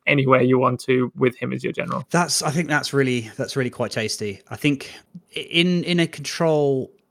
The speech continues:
Speaker 2: list, the, the, your ability to essentially reposition so much of your army, and especially those, those models that maybe have a, a low movement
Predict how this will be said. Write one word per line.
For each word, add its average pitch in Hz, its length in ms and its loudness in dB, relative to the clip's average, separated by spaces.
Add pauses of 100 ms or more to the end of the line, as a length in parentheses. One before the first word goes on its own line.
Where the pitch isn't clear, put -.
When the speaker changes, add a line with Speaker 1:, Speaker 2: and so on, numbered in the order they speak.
Speaker 2:
list, - 600 -6 (100)
the, 117 120 -12 (100)
the, 123 320 2
your 123 160 2
ability 127 400 -2
to - 200 -6 (140)
essentially 110 760 -8
reposition 104 840 -6 (160)
so - 360 4
much - 220 -4
of 110 80 -4
your 110 140 -2
army, 101 340 -6
and 120 220 -6
especially 127 420 -2
those, 123 380 0
those 113 200 -4
models 110 300 -2
that 104 240 -4
maybe 113 180 -4
have 104 220 -6
a, 104 160 -4
a 107 60 -6
low 107 200 -2
movement 98 400 -4